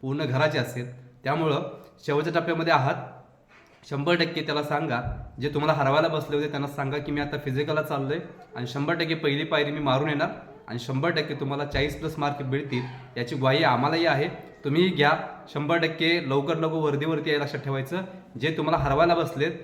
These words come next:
त्यांना सांगून या की वाट बघ फक्त तू हरण्याचीच, मी तुला जिंकून दाखवतो तुझ्या तोंडावरती. So अतिशय महत्त्वाचा विषय होता की शेवटच्या टप्प्यामध्ये आहोत, आपल्या विद्यार्थ्यांना शुभेच्छा द्यायच्या आहेत. मास्टर पॅटर्न किंवा मास्टर विशाल सर तुमच्यासोबत आहेत, लक्षात ठेवायचं.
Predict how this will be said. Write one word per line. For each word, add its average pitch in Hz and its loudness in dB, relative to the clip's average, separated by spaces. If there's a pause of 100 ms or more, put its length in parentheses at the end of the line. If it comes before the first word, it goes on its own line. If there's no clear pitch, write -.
(240)
त्यांना 147 -2
सांगून 147 0
या 117 2
की - -8
वाट 156 4 (100)
बघ 151 0
फक्त 143 -6
तू 143 -2
हरण्याचीच, 139 -2 (200)
मी 131 -4
तुला 139 -2
जिंकून 131 -2
दाखवतो 135 0
तुझ्या 131 -4 (100)
तोंडावरती. 107 -4 (560)
So 151 0
अतिशय 160 0
महत्त्वाचा 160 2
विषय 156 -2
होता - -2 (600)
की 147 -4
शेवटच्या 156 0
टप्प्यामध्ये 160 0 (300)
आहोत, 143 2 (340)
आपल्या 147 -2
विद्यार्थ्यांना 156 2
शुभेच्छा 147 0
द्यायच्या 147 2
आहेत. 139 4 (500)
मास्टर 131 0
पॅटर्न 160 4
किंवा 160 -2
मास्टर 151 0
विशाल 151 2
सर 165 -2
तुमच्यासोबत 151 -2
आहेत, 139 0
लक्षात 135 -6
ठेवायचं. 135 -4